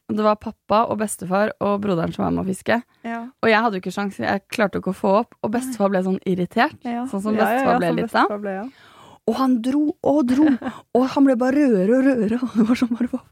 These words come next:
Speaker 1: hva skjer? <laughs> Og når den kveita kom, pappa måtte jo, det var full Texas. Men,
Speaker 2: Ja,
Speaker 1: eh,
Speaker 2: fy
Speaker 1: veldig, veldig
Speaker 2: fader.
Speaker 1: gøy.
Speaker 2: Det er kjempegøy.
Speaker 1: Så det skrøt jeg til mine nevøer da, at jeg
Speaker 2: Ja,
Speaker 1: hadde
Speaker 2: det
Speaker 1: fått kveite.
Speaker 2: skjønner jeg. <laughs> Åh.
Speaker 1: Men, eh, de, de fikk, eh, ørret på tre kilo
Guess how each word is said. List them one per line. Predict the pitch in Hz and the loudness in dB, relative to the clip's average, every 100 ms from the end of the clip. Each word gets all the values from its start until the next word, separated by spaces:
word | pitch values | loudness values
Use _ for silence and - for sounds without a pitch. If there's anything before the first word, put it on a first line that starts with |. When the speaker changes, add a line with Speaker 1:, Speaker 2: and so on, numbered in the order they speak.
| _ - | _ -6
Speaker 1:
hva | 277 | -6
skjer? | - - - 359 415 440 - | -6 -6 2 4 4 2 0
<laughs> | 415 - - 339 - 427 - 415 - - | -6 -4 -4 -4 -6 -6 -6 -8 -8 -4
Og | 233 | 0
når | 233 | 2
den | 214 208 | 2 0
kveita | 208 175 208 | -2 -2 -4
kom, | 185 214 | -2 -2
pappa | 226 208 - | -2 -2 -2
måtte | 185 - - | -4 -6 -6
jo, | - | -4
det | - | -4
var | - 185 | -4 -6
full | - 240 | -8 -8
Texas. | - - 190 - - - | -10 -14 -18 -18 -20 -8
Men, | 220 240 226 | -2 0 0
Speaker 2:
Ja, | 226 | -2
Speaker 1:
eh, | |
Speaker 2:
fy | 220 | -2
Speaker 1:
veldig, | 214 165 | -2 -4
veldig | - - | -4 -4
Speaker 2:
fader. | - | -8
Speaker 1:
gøy. | - | -8
Speaker 2:
Det | 202 | -6
er | 202 196 | -4 -6
kjempegøy. | 180 - - | -10 -6 -2
Speaker 1:
Så | |
det | 254 | 0
skrøt | 262 226 185 - 190 | 0 -2 -2 0 -2
jeg | 190 | -2
til | 214 | -2
mine | 196 170 175 175 | 0 0 0 0
nevøer | 175 170 165 180 | -2 -2 0 0
da, | 202 | 0
at | - 196 | -2 -4
jeg | 190 | -2
Speaker 2:
Ja, | |
Speaker 1:
hadde | 202 | -2
Speaker 2:
det | 220 | -2
Speaker 1:
fått | - | -4
kveite. | - 196 202 220 | -4 -4 -4 -8
Speaker 2:
skjønner | - 269 - 320 - | -6 -6 -2 -2 0
jeg. | 330 - | -2 -2
<laughs> | 220 | -8
Åh. | 202 160 - - - - | -8 -8 -10 -14 -20 -4
Speaker 1:
Men, | 240 247 254 | 2 2 2
eh, | 247 247 247 | 0 0 0
de, | 233 247 247 240 233 | -2 -2 0 0 -2
de | 214 233 | -2 -4
fikk, | 226 - 220 _ - | -2 -4 -6 _ -2
eh, | 214 208 - | 0 0 0
ørret | 220 180 202 269 - - | -2 0 2 2 -2 -12
på | - 247 | -8 -8
tre | - - 196 180 | -8 -4 -2 -2
kilo | - 170 165 196 | -4 -6 -2 -2